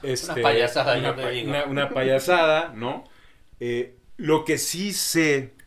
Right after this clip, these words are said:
Speaker 1: es de que a nivel personal, eh, y, y eso es,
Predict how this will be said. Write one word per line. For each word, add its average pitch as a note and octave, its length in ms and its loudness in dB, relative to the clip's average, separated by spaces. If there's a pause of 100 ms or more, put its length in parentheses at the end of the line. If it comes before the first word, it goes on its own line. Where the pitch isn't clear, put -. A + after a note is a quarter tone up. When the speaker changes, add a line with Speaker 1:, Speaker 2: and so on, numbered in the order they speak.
(220)
Speaker 1:
es A#2 140 -10
de B2 120 -6
que A#2+ 120 -8
a - 20 -6
nivel A2 280 -6
personal, C3 840 -6 (1400)
eh, - 500 -20
y, A#2+ 240 -18
y A2+ 120 -6
eso A2+ 200 -2
es, D3 100 -4